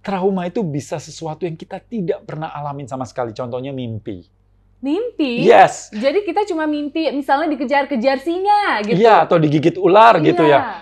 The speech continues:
Speaker 1: Tiba-tiba kita langsung trauma, fobia sama ular.
Speaker 2: Padahal tadinya nggak fobia?
Speaker 1: Nggak, iya benar sekali.
Speaker 2: Oh.
Speaker 1: Dan bisa jadi satu trauma yang dimana nggak pernah diceritain, tapi
Speaker 2: Aha.
Speaker 1: apa yang disebut non-verbal communication dari orang tua kepada anak.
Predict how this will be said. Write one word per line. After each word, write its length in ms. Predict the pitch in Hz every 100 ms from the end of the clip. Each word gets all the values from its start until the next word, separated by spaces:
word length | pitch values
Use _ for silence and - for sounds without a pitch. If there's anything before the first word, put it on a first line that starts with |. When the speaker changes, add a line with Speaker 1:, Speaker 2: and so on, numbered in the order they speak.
| -
Speaker 1:
Tiba-tiba 340 | 175 170 208
kita 240 | 254 247
langsung 320 | 240 180 214 202
trauma, 460 | 160 165 196 208
fobia 420 | 185 165 135 180
sama 320 | 180 - 147 170
ular. 400 | 143 127 104 _ _ _
Speaker 2:
Padahal 320 | 269 269 254
tadinya 400 | 440 285 349 466
nggak 80 | -
fobia? 340 | 233 339 359 170
Speaker 1:
Nggak, 200 | 123 - - _
iya 220 | 160 156 113
benar 300 | 120 123 98
sekali. 400 | - 120 104 262
Speaker 2:
Oh. 160 | 185 165 -
Speaker 1:
Dan 320 | 185 160 165
bisa 320 | 165 165 202
jadi 400 | 165 175 180 294
satu 320 | - 165 208
trauma 560 | 196 175 170 190 240 -
yang 240 | 180 175
dimana 480 | 165 151 151 202 226 _ _ -
nggak 240 | 175 208
pernah 200 | 202 214
diceritain, 800 | 170 165 175 165 135 165 190 185
tapi 340 | - 160 294 392
Speaker 2:
Aha. 160 | 320 -
Speaker 1:
apa 180 | 151 180
yang 80 |
disebut 280 | 151 151 180
non-verbal 640 | 160 175 151 156 131 147 151
communication 680 | 151 139 139 147 131 147
dari 240 | 139 123 151
orang 240 | 135 131
tua 220 | 123 147 131
kepada 360 | - 127 120
anak. 360 | 127 123 113